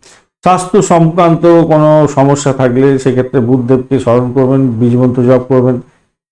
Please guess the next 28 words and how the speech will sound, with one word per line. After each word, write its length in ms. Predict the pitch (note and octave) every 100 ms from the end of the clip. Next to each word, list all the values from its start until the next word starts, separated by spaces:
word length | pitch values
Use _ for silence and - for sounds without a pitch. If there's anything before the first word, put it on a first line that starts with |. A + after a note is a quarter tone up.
| _ _ _ -
কর্মশক্তি 1000 | D3+ E3+ F3+ F3+ E3+ E3+ F3 E3+ E3+ E3+ -
অগ্রগতির 680 | D3 C#3 D#3+ D#3 D#3+ D#3 C3+
জন্য 460 | D#3 C#3+ D3+ D3+
আপনাদের 340 | C3 B2+ C#3 C3+
মঙ্গলদেবের 680 | C3 C#3 D3 D#3 D3+ D3 C#3+
বীজ 420 | - - C#3 C3+
মন্ত্র 320 | C#3 C#3 C#3
জপ 180 | C3 C3 C#3
করতে 220 | C#3+ C#3+
বলবো, 460 | C3+ C3+ C3 B2+ - _ _ _ _ _ _
এবং 140 | D3+ D#3+ E3
ঐশ্বরিক 400 | F3 G3+ G3 G3
শক্তি, 440 | F#3 - - B2+
আর্থিক 420 | G2+ C#3 - F#3+
শক্তি, 480 | F3+ D#3 - B2+ F#2+ - _ _
এই 120 | C#3+
সমস্ত 360 | C#3+ F3+ F#3 F3+
ক্ষেত্রের 420 | E3+ D#3 D#3 C#3+
জন্য 220 | C3+ C#3 C3+
আপনাকে 320 | B2 C3 C3
বৃহস্পতি 500 | A2+ C3 - D#3+ D3+
দেবের 260 | C3 C3+ B2+ -
বীজ 300 | A2 C3 C#3+
মন্ত্র 320 | C#3+ C3+ C3+
পূজা 380 | B2+ B2+ B2+ A#2+
অর্চনা 800 | A#2+ - B2+ B2 B2+ B2+ C3+ D#3
করতে 340 | D#3+ A2+ -
বলবো। 420 | A#2 A2 G#2+ F#2+